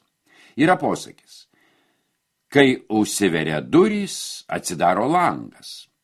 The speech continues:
Taip atsitiko su dviračių sportu neregių ir silpnaregių bendruomenėje. Šiandien ši sporto šaka atgimė kaip individualus hobis. Keli entuziastai turi įsigiję tandemus, kiti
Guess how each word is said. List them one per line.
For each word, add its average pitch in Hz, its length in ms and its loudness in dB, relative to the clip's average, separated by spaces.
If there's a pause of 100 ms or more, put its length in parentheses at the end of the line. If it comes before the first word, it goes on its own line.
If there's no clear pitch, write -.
Taip 127 320 0
atsitiko 147 720 -8
su 98 240 -8
dviračių 82 500 -6
sportu 131 760 -10 (280)
neregių 104 840 0
ir 95 160 -4
silpnaregių 90 920 -6
bendruomenėje. 76 760 -10 (440)
Šiandien 170 480 0
ši - 280 -6
sporto 117 400 -6
šaka - 500 -2
atgimė 143 600 -2
kaip 98 260 -2 (300)
individualus 127 1040 -2
hobis. 80 560 -10 (300)
Keli 190 160 -2
entuziastai 107 1000 -4 (360)
turi 147 240 0 (160)
įsigiję 87 580 -2
tandemus, 82 640 -4
kiti 175 380 -4